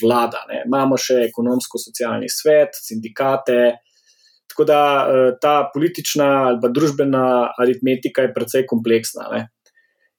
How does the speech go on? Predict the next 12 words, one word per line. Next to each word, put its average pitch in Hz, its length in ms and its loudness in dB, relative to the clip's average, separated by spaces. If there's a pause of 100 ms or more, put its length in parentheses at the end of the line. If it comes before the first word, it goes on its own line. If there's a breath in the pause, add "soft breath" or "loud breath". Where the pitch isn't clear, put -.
(120)
In, 120 340 4
eh, 117 720 0 (400)
vsekakor 151 640 0
nekaj, 139 340 0
kar 135 140 0
bi 131 120 -4
bilo 131 240 2
potrebno 139 460 0
narediti, 131 440 -2
je, 131 120 4
da 120 120 0
se 120 440 2